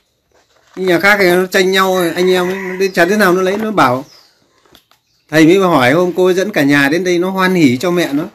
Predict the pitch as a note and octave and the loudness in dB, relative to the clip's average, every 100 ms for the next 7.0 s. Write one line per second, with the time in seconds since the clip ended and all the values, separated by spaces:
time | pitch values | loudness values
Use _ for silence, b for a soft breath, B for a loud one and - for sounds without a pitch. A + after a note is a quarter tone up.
0 | _ _ _ _ _ _ _ _ _ - | _ _ _ _ _ _ _ _ _ -16
1 | F3+ F#3 F3+ E3+ F#3 F3+ F3 F#3 B2+ A2 | -10 -6 -4 -2 2 2 2 0 -2 -4
2 | A2+ - _ _ _ _ _ C#3+ C#3+ C#3+ | -10 -18 _ _ _ _ _ -8 -4 -2
3 | C#3+ E3 E3 E3+ A2+ G2 - - _ _ | -2 -2 0 -2 -4 -8 -18 -20 _ _
4 | _ _ _ - E3+ D3+ B2 C#3+ F3 F3 | _ _ _ -12 0 2 2 0 -2 2
5 | F3 G3+ D#3 C3 B2+ D#3+ E3 D#3+ D#3 F3 | 2 2 -2 -2 -2 -2 0 0 0 -2
6 | F3 F3+ C3 E3+ G#3 F#3+ F#3+ A#3+ F#3 B2+ | -4 -4 -4 -2 0 2 2 2 2 -2